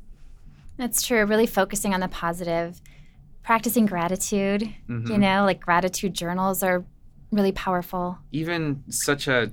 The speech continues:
Speaker 2: such a small thing, and I believe your friend that called in spoke about it, just smile to people as you pass them on the street and see what they do back. Nine times out of ten, they're gonna smile back. That's just a small example of how powerful,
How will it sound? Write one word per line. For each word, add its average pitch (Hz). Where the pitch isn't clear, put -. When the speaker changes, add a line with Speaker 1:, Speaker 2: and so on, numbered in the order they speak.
Speaker 2:
such 147
a 139
small 120
thing, 110
and 107
I 104
believe 110
your 110
friend 107
that 95
called 101
in 101
spoke 135
about 95
it, 95
just 147
smile 123
to 101
people 110
as 104
you 101
pass 104
them 104
on 104
the 92
street 107
and 98
see 120
what 127
they 107
do 110
back. 98
Nine 104
times 120
out 117
of 104
ten, 113
they're 104
gonna 101
smile 101
back. 92
That's 123
just -
a 123
small 131
example 113
of 101
how 113
powerful, 101